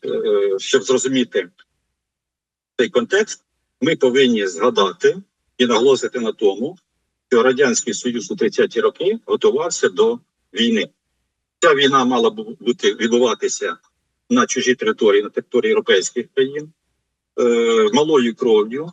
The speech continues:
могутнім ударом розгромити ворожі війська, ну і захопити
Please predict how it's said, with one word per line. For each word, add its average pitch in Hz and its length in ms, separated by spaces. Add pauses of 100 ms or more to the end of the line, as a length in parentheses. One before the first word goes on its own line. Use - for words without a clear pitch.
могутнім 123 500
ударом 202 440 (180)
розгромити 120 540
ворожі 110 340
війська, 208 420 (540)
ну 226 180
і 185 340
захопити 107 920